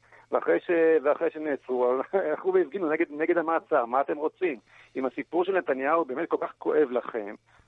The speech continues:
אז, ואתם חייבים לעבור על החוק כדי לזעוק את זעקתכם, אדרבה, תעשו את זה, <laughs> אבל, אבל תהיו נכונים לשלם את המחיר.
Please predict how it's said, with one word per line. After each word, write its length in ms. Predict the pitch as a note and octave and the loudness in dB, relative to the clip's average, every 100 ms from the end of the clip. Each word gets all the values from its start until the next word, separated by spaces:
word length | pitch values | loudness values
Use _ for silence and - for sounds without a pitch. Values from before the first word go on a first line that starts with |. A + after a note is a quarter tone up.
| _ - | _ 0
אז, 220 | C#3 B2 A2+ C3 | 0 0 0 0
ואתם 160 | B2+ C#3+ | 0 -2
חייבים 460 | A2 C3 A#2+ D#3+ F3 | -2 0 0 -2 -2
לעבור 400 | D#3 C#3+ C#3+ E3 | 2 2 2 2
על 80 | C#3+ | 0
החוק 300 | - E3+ - | -2 -4 -6
כדי 360 | - C3+ C3+ C3 | -8 -4 -2 -2
לזעוק 320 | C3+ B2 C#3 | -4 -4 -4
את 80 | C#3 | -2
זעקתכם, 560 | C3 C3+ C3 - G#2 G2+ - _ _ | 0 0 -2 -8 -10 -10 -16 _ _
אדרבה, 480 | C3 E3+ G#3+ A3 A3 E3+ | -2 0 0 0 0 0
תעשו 340 | C#3 - A#2+ | -2 -4 -8
את 60 | A#2+ | -2
זה, 60 | A#2+ | 0
<laughs> 40 | |
אבל, 100 | B2+ - | 0 0
אבל 120 | D#3 C#3 | -2 -2
תהיו 200 | D3 D#3+ | -4 -6
נכונים 380 | F3 F#3+ F3+ | -4 -2 -4
לשלם 280 | A2 A2+ B2 | -4 -2 -2
את 80 | C3 | -2
המחיר. 280 | D#3 D3 | -8 -8